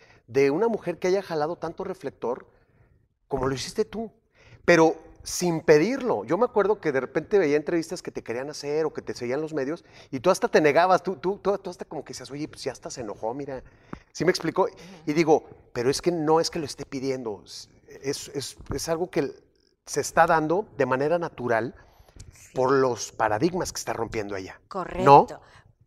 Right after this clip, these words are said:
Speaker 2: Por, por el trabajo que desempeñaba,
Speaker 1: Ujú.
Speaker 2: pero era un trabajo donde yo digo, no tenía ningún mérito, porque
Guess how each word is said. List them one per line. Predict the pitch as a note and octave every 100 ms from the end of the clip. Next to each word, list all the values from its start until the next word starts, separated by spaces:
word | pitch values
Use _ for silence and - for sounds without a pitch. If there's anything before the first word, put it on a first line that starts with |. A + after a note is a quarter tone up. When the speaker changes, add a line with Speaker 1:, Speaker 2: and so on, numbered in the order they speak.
| -
Speaker 2:
Por, | A3+
por | - - A3+
el | A#3+
trabajo | - C4 B3 D4+ D#4 E4
que | - D4+
desempeñaba, | C#4+ - A3+ - E3 F#3 A3 F#3 C3+
Speaker 1:
Ujú. | -
Speaker 2:
pero | G#3 G#3 G3+ G#3 - _ _
era | A3 C4
un |
trabajo | B3+ C#4+ C4+ B3+ C4+
donde | C4+ G#3+
yo | G#3 A3
digo, | A#3
no | A#3+ A#3
tenía | - C4 C4
ningún | B3+ G3+ G#3+ F#3+
mérito, | F3 A#3 A3+ - D#3+
porque | D#3+ - E3+ - F3+